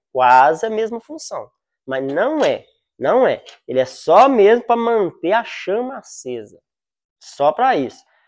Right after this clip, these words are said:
O regulador de fumaça é pra manter a chama acesa, mas controlar o fluxo do, do ar quente, ó. Se ele vai mais rápido ou se ele vai mais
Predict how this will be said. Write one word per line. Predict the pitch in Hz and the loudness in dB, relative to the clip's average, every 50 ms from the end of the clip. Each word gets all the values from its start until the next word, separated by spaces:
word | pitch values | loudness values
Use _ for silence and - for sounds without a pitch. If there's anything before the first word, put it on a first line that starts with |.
| _ _ _ _ _ | _ _ _ _ _
O | - 135 | -12 -6
regulador | 147 147 131 131 147 156 147 139 135 156 | -6 -4 -4 -2 2 2 2 2 2 -2
de | 151 - | -6 -8
fumaça | - 147 135 131 131 160 196 208 - - 254 _ _ _ _ _ _ - | -12 -10 -8 -6 -6 -6 -8 -8 -12 -20 -20 _ _ _ _ _ _ -14
é | |
pra | 120 - 139 | -10 -6 -4
manter | 135 135 131 123 131 143 | -4 -2 -4 -2 -2 -2
a | 139 135 | -2 -2
chama | - - - 135 135 131 | -4 -6 -6 -6 -4 -6
acesa, | 127 - - - 139 151 160 170 | -6 -8 -10 -8 -4 -4 -2 -2
mas | 185 196 190 | -4 -4 -4
controlar | - 190 185 - 190 180 156 131 123 127 139 180 233 - - _ _ _ _ - | -6 -6 -4 -2 0 0 2 2 2 4 4 2 2 -2 -8 _ _ _ _ -10
o | 135 139 | -10 -10
fluxo | - - - - 214 214 202 - - - 190 | -10 -12 -10 -8 -6 -6 -6 -8 -12 -16 -12
do, | 240 269 302 262 _ _ _ - | -12 -12 -12 -14 _ _ _ -10
do | 160 185 214 | -6 -2 0
ar | 208 226 233 - | 0 0 -2 -4
quente, | _ - 254 196 156 139 127 | _ -10 -8 -8 -6 -6 -4
ó. | 131 117 107 - _ | -6 -6 -6 -8 _
Se | _ _ - - | _ _ -8 -6
ele | 131 131 135 131 123 123 117 | -6 -4 -4 -6 -8 -6 -2
vai | 127 139 151 | 2 2 2
mais | 143 147 135 123 113 | 2 0 -2 -4 -4
rápido | - 113 123 143 147 - | -4 -4 -4 -4 -4 -8
ou | 196 | -12
se | - - | -10 -8
ele | 214 220 | -8 -6
vai | 196 208 208 208 | -6 -6 -6 -6
mais | 208 220 233 254 247 - _ | -6 -8 -10 -12 -16 -20 _